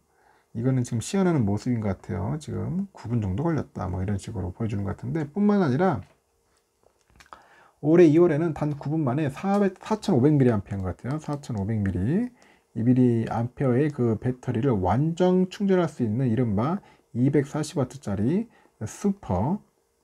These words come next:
음? 그 슈퍼 부-, 뭐, 슈퍼 브이오씨라고 하는 것 같은데 그런, 어, 충전 기술을 발표를 해요.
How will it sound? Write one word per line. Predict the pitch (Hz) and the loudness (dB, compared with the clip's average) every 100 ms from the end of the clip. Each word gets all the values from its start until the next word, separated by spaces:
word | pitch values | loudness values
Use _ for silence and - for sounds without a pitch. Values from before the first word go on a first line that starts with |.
| _ 123 | _ -8
음? | 185 - _ _ _ _ _ _ | -8 -10 _ _ _ _ _ _
그 | 107 | -8
슈퍼 | - - 190 - 170 | -6 -4 -2 -2 -2
부-, | - 135 165 160 - - _ _ _ | 0 2 4 4 2 -4 _ _ _
뭐, | 139 104 98 | -10 -8 -8
슈퍼 | - - 151 143 | -12 -10 -8 -4
브이오씨라고 | 139 160 160 135 107 - 110 | 0 4 4 4 2 -2 -4
하는 | 98 98 | -2 -4
것 | 87 | -6
같은데 | - 113 | -6 -6
그런, | 143 165 175 - - - - - | -2 0 0 -4 -18 -20 -20 -6
어, | 123 123 123 | -2 -2 -4
충전 | - 214 208 202 185 | -8 -2 0 2 2
기술을 | 127 - 110 | 0 -2 -2
발표를 | - 202 - 98 | -2 -4 -4 -2
해요. | 117 104 87 | 0 -2 -4